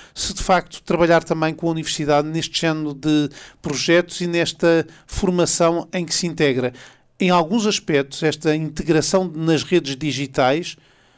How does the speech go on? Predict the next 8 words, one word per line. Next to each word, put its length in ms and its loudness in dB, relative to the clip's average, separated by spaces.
vai, 600 0
eh, 180 2
ser 420 2
determinante 1200 0
ou 160 0
condenar 600 0
as 120 0
empresas. 600 0